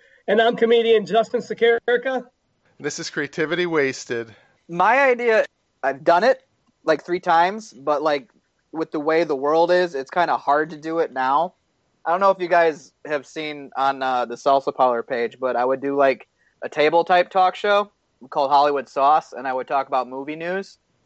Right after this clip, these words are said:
Speaker 3: Like, I would do just, like, topical, like, desk jokes pretty much, and I, like, have segments and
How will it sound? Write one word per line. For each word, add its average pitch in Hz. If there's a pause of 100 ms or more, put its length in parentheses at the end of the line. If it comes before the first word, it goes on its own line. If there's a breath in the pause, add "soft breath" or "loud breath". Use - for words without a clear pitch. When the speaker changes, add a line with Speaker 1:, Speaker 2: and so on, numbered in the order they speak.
Speaker 3:
Like, 135
I 143
would 143
do 143
just, 131
like, 139
topical, 139
like, 127
desk -
jokes 113
pretty 123
much, 113
and 113
I, 117
like, 120
have 131
segments 135
and 117